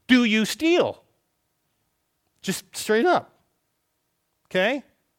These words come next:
Now, being that he's speaking to Jews here, okay, and not just that, but remember, these are Jews who, verse eighteen says, claim to be instructed in the law, right?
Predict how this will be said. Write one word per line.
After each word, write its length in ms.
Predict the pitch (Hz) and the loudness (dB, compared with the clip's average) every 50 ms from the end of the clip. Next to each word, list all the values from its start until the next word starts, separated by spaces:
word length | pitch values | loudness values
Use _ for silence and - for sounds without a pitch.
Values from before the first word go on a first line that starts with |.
| _ _ _ _ _ _ _ _ _ _ _ _ _ _ _ _ _ _ _ _ _ _ _ _ _ _ _ _ _ _ _ _ - - | _ _ _ _ _ _ _ _ _ _ _ _ _ _ _ _ _ _ _ _ _ _ _ _ _ _ _ _ _ _ _ _ -8 -2
Now, 140 | 196 214 185 | 0 0 0
being 420 | 151 151 233 302 370 403 392 311 | 0 -2 -2 0 0 0 2 2
that 180 | 220 190 180 156 | 2 0 0 0
he's 200 | 214 233 202 - | -2 -4 -4 -4
speaking 540 | - - - - 226 - - - 208 185 170 | -6 -10 -10 -8 -6 -6 -6 -6 -6 -6 -6
to 120 | - 175 | -8 -12
Jews 460 | 139 117 131 165 208 269 294 302 - | -14 -10 -8 -6 -6 -4 -6 -6 -8
here, 400 | - 131 120 107 104 135 190 - - _ _ _ _ _ _ _ _ _ | -10 -10 -8 -8 -8 -10 -10 -14 -18 _ _ _ _ _ _ _ _ _
okay, 360 | - 143 127 120 120 147 185 196 | -4 -2 0 0 -2 -2 -4 -4
and 140 | 170 165 | -4 -2
not 200 | 175 190 214 196 | -2 -2 -2 -2
just 280 | 151 165 165 151 - - | -2 -4 -4 -4 -4 -6
that, 260 | 143 123 151 160 - | -2 -2 -2 -2 -4
but 140 | - 139 - - - - _ | -6 -8 -8 -10 -18 -20 _
remember, 380 | - 127 120 151 226 240 165 123 | -12 -8 -6 -6 -4 -4 -6 -6
these 260 | 104 131 175 220 202 | -6 -6 -6 -6 -6
are 60 | 185 143 | -8 -10
Jews 560 | 120 - 143 190 269 285 143 123 123 123 - | -10 -8 -8 -6 -6 -6 -6 -8 -8 -10 -10
who, 160 | - 170 151 | -8 -8 -6
verse 280 | 117 143 160 151 - - | -4 -6 -6 -6 -4 -6
eighteen 480 | 151 143 127 - - 165 196 247 277 | -6 -6 -6 -10 -10 -10 -8 -8 -10
says, 420 | - - - 147 135 131 135 127 - - - - - - | -12 -8 -4 -2 -2 0 -2 -4 -6 -14 -20 -18 -14 -14
claim 680 | 123 - - 156 165 190 214 233 240 247 247 254 254 - | -10 -8 -6 -4 -4 -4 -4 -4 -6 -6 -8 -8 -10 -10
to 120 | - 240 | -12 -12
be 200 | 190 185 214 208 | -10 -8 -8 -8
instructed 640 | 196 185 - - - - 202 202 185 - - 143 123 | -8 -8 -10 -16 -14 -12 -10 -10 -10 -8 -8 -6 -6
in 120 | 131 127 123 | -6 -6 -8
the 80 | 120 | -10
law, 360 | 120 117 120 117 92 80 - _ _ _ _ _ _ _ _ _ _ _ _ _ _ _ _ _ _ _ _ _ _ _ | -10 -10 -10 -10 -12 -14 -18 _ _ _ _ _ _ _ _ _ _ _ _ _ _ _ _ _ _ _ _ _ _ _
right? 280 | 113 131 180 226 220 | -8 -6 -6 -6 -8